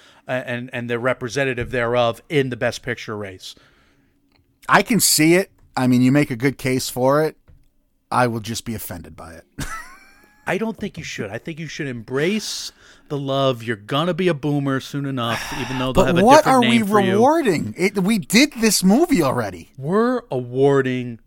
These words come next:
Speaker 1: th-, this movie already, plus that's something extra special. And there's something extra special times maybe three. You know, there's a triangular,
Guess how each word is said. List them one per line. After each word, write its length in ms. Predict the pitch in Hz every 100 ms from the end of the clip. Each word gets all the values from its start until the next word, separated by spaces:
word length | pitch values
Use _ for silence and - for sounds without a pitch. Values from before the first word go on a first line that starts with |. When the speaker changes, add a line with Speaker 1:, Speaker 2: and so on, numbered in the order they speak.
| _ _ _ _ -
Speaker 1:
th-, 100 | 113 127 -
this 520 | 147 117 127 175 -
movie 280 | 202 208 214
already, 600 | 208 196 180 139 131 123 _
plus 640 | - - 165 135 - - - _ _
that's 220 | - 131 -
something 420 | 147 127 135 -
extra 360 | 131 - - 127
special. 600 | - 127 113 - 107 107
And 180 | 123 117
there's 140 | 120
something 500 | - 170 160 - 165 147
extra 340 | 143 - 139
special 580 | - 143 127 - 120 110 _ _ -
times 420 | 151 131 120 110
maybe 540 | 139 151 143 135 120 - _ _ _ _
three. 680 | - - 139 135 113 95 92 _
You 100 | 135
know, 100 | 123
there's 180 | 127 117
a 60 |
triangular, 1300 | 123 - 151 139 135 156 165 156 143 143 135 123 113